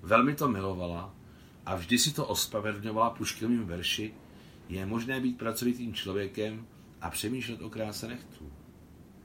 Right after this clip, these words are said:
Hadžibek se vyrovnal se svým hněvem, podrážděním a vrátil se do auta. Chvíli oba napjatě mlčeli. "Já vás prosím, hraběnko, musíte mi říci,"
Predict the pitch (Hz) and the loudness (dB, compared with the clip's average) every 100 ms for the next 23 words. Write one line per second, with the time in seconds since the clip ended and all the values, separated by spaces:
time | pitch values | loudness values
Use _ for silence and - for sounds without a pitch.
0 | - - - - 95 98 123 139 - 113 | -20 -20 -20 -10 -4 0 4 6 6 4
1 | 90 98 98 107 101 95 - 78 69 78 | 0 -4 -2 -2 -2 -2 -2 -4 -4 -6
2 | 87 92 98 101 - - - 85 87 92 | -6 -6 -8 -12 -16 -20 -6 -4 2 2
3 | 95 87 95 98 95 98 - - - - | 2 0 -4 -4 -6 -8 -14 -20 -14 2
4 | 131 107 98 - 101 - 110 - 71 71 | 6 8 8 6 2 2 0 -2 -6 -8
5 | - 67 - - - - - - - - | -12 -14 -14 -20 -20 -20 -20 -20 -20 -20
6 | - - - - - 101 120 135 120 110 | -20 -20 -20 -20 -14 2 8 8 6 6
7 | 117 87 - 98 - 98 80 - 82 71 | 6 6 0 -4 -4 -6 -6 -6 -6 -6
8 | 69 - - - - - - - 98 120 | -10 -14 -16 -16 -16 -16 -14 4 8 8
9 | 131 - 135 160 - 127 90 82 80 73 | 8 6 8 8 8 4 0 -4 -4 -6
10 | 71 67 69 - - - 101 95 127 135 | -6 -8 -10 -12 -16 -8 2 4 6 4
11 | 139 123 123 123 - 135 131 | 4 4 4 4 4 2 -2